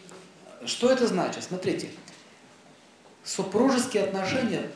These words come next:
подразумеваются сексуальные отношения.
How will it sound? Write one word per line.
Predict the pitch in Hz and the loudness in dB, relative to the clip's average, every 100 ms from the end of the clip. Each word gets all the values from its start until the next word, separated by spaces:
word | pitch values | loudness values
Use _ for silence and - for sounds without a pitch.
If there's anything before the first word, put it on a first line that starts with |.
| - | -4
подразумеваются | 185 190 185 196 202 202 196 185 | 0 0 0 -2 2 4 2 0
сексуальные | 175 - - 190 - 123 117 | -6 -8 -4 0 0 0 -4
отношения. | 113 117 113 - - | -8 -10 -10 -12 -14